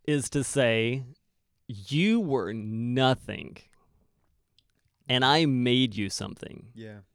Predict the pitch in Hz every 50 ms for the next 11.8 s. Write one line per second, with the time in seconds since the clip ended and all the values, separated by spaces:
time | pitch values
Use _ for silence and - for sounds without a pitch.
0 | _ - - 135 147 156 160 165 165 175 202 226 175 139 123 123 120 127 123 127
1 | 117 - 131 117 95 - 147 143 170 208 180 151 165 196 190 - 165 143 139 135
2 | 131 127 117 - - 131 147 170 151 - - - - - - 135 - _ - 120
3 | 156 190 - - 156 151 170 180 170 135 135 156 175 135 110 104 113 117 - _
4 | _ _ _ _ - 190 - _ _ _ - 123 120 - 143 135 135 - - 123
5 | 147 156 160 156 151 131 147 139 135 139 127 123 - - 135 131 131 131 131 127
6 | 127 123 123 120 123 135 _ - - 92 - 104 110 120 131 123 120 120 123 113
7 | 123 117 113 123 135 120 - - - - - _ _ _ _ _ _ _ _ _
8 | _ _ _ _ _ _ _ _ _ _ _ _ _ - 113 110 113 120 110 120
9 | 123 120 120 110 - 113 110 113 107 - _ _ _ _ _ - 117 113 113 107
10 | 107 104 98 101 107 107 107 104 107 107 - - - - 139 135 - _ - 143
11 | 143 147 156 160 160 151 147 143 139 143 139 127 131 127 120 -